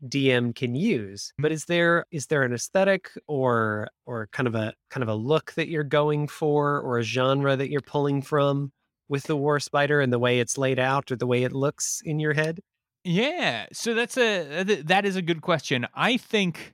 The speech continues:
Speaker 2: for me, there are, I, I used to work for National Geographic, and I promise this is going to answer your question.
Speaker 1: <laughs> All right, I'm on for this ride. Here we go.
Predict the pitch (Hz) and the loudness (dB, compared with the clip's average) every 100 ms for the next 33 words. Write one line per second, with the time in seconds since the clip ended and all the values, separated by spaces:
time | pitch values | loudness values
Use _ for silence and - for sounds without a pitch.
0 | _ - - 196 180 151 170 226 131 120 | _ -20 -4 -2 0 0 0 0 0 -4
1 | 180 - 170 170 220 220 202 190 175 160 | -8 -10 -2 2 4 4 4 4 0 -2
2 | 165 - - 214 240 - 160 131 - 135 | -4 0 2 4 2 0 -2 -4 -4 -4
3 | - 127 117 - 120 110 101 98 - 101 | -2 0 0 -2 -4 -4 -4 -4 -4 -8
4 | - 107 - 147 135 - 123 - 113 127 | -8 -14 0 0 0 -4 -8 -8 -6 -2
5 | 117 113 120 110 196 131 320 240 277 185 | -2 0 -2 4 2 6 6 6 4 2
6 | 175 180 160 160 165 165 165 156 143 147 | 4 6 6 4 2 2 0 0 4 4
7 | 120 107 147 147 | 4 2 0 0